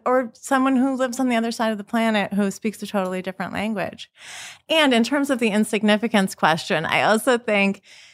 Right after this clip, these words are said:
it's that togetherness that you spoke of. It's like, well, here's all this vastness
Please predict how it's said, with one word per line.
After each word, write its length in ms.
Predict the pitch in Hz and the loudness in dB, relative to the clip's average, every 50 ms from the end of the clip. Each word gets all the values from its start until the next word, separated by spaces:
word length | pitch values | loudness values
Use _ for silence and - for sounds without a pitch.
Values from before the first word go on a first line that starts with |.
| _ _ _ _ _ _ _ _ _ | _ _ _ _ _ _ _ _ _
it's 200 | 233 226 208 - | 2 2 2 2
that 220 | - 208 208 208 - | 2 2 2 2 -2
togetherness 840 | - 202 214 208 202 226 226 220 214 185 175 156 160 - - - | 0 2 4 4 4 4 4 4 4 4 4 2 2 0 -4 -4
that 220 | - 202 185 156 | 0 0 2 2
you 140 | 143 196 185 | 4 2 2
spoke 260 | 175 - - 196 185 185 | 2 2 2 2 4 4
of. 100 | 185 - - | 2 2 0
It's 180 | 180 - - | -2 -2 0
like, 200 | 196 180 180 - 202 | 0 0 0 2 2
well, 400 | 196 180 185 185 185 180 - _ _ _ _ | 4 6 6 4 2 0 -6 _ _ _ _
here's 380 | - - - 214 214 208 196 - | -20 -10 -6 -4 -2 -2 -2 0
all 140 | 196 190 180 | 0 0 2
this 200 | 175 185 180 - | 2 0 -2 2
vastness 580 | - 175 156 165 170 - - 208 180 175 - | 2 2 2 2 0 -2 -2 -2 -2 -2 -2